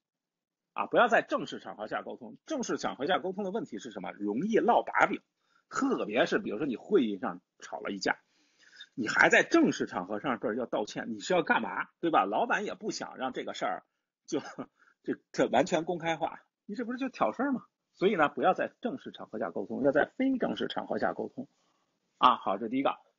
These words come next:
第二个呢，沟通态度要诚恳。什么叫态度诚恳呢？态度诚恳并不是说你要把所有的错都揽到自己身上，说都是我的错，也不是说要把所有的，要，要诚，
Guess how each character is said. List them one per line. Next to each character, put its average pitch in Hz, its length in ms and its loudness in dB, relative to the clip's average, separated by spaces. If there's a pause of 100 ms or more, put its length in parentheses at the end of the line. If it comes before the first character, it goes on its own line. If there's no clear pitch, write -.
第 240 60 2
二 254 160 8
个 156 120 2
呢， 120 260 0
沟 196 160 -10
通 220 160 -14
态 202 220 -4
度 127 120 -8
要 113 120 -4
诚 113 320 -16
恳。 - 160 -18 (420)
什 139 80 -8
么 180 60 -6
叫 247 120 4
态 214 240 2
度 147 140 -4
诚 120 180 -4
恳 - 160 -4
呢？ 80 140 -12
态 - 120 -4
度 127 80 -6
诚 147 140 -8
恳 131 140 -4
并 139 180 -4
不 143 60 -2
是 160 80 -4
说 151 160 -4
你 110 80 -4
要 101 140 -2
把 - 120 -4
所 - 160 -6
有 160 80 -2
的 127 60 -6
错 - 220 -6
都 135 80 -2
揽 135 160 -6
到 101 100 -6
自 123 140 -8
己 90 100 -6
身 147 140 -6
上， 110 120 2
说 143 140 -4
都 185 140 -2
是 156 80 0
我 - 100 -4
的 123 80 0
错， - 240 0
也 123 400 4
不 113 160 0
是 185 140 0
说 185 160 2
要 151 120 6
把 113 80 2 (560)
所 - 160 0
有 208 80 6
的， 139 280 2
要， 143 160 2
要 127 200 2
诚， 156 380 -6